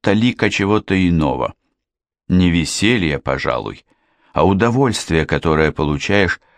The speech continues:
поддавшись какой-нибудь слабости. Я отыскал номер конторы управляющего его домом и минуту подумал. Потом позвонил его бывшей жене.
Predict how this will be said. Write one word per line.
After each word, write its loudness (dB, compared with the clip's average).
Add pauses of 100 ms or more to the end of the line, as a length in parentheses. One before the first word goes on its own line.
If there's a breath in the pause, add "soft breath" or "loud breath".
поддавшись 0
какой-нибудь -2
слабости. -6 (840 loud breath)
Я 2
отыскал 0
номер 0
конторы 2
управляющего 0
его -2
домом 0 (360 soft breath)
и 4
минуту 2
подумал. -4 (680)
Потом 0
позвонил 0
его -2
бывшей -2
жене. -4